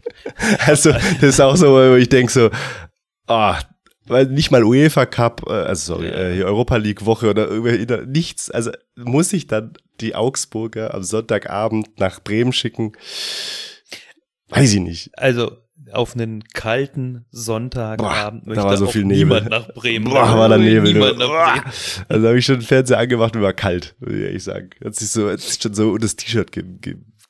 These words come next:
Speaker 2: Ja.
Speaker 1: gekrochen, der Nebel.
Speaker 2: So, war so eine feuchte Kälte,
Speaker 1: So,
Speaker 2: ne?
Speaker 1: aber wenn sie nicht mal das hinkriegen, dann
Speaker 2: Ja.
Speaker 1: ist ja die Frage, wie das dann anders noch stattfinden soll. Aber ja.
Speaker 2: Ich möchte noch mal einen Punkt einbringen,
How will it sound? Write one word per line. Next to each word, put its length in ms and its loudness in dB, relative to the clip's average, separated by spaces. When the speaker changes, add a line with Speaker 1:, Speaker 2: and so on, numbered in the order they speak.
Speaker 2:
Ja. 100 -12
Speaker 1:
gekrochen, 440 -6
der 80 -6
Nebel. 320 -8
Speaker 2:
So, 260 -2
war 180 2
so 120 -2
eine 120 0
feuchte 440 -2
Kälte, 440 -4
Speaker 1:
So, 100 0
Speaker 2:
ne? 100 -2
Speaker 1:
aber 140 4
wenn 120 6
sie 80 4
nicht 100 4
mal 140 6
das 320 0
hinkriegen, 760 -6
dann 240 -2
Speaker 2:
Ja. 40 -2
Speaker 1:
ist 140 -6
ja 100 -2
die 120 -4
Frage, 480 -2
wie 100 -6
das 180 -6
dann 480 -6
anders 460 -8
noch 140 -10
stattfinden 440 -8
soll. 340 -8
Aber 240 -8
ja. 260 -4
Speaker 2:
Ich 240 -16
möchte 240 -10
noch 60 -4
mal 60 -4
einen 80 -10
Punkt 300 -12
einbringen, 680 -12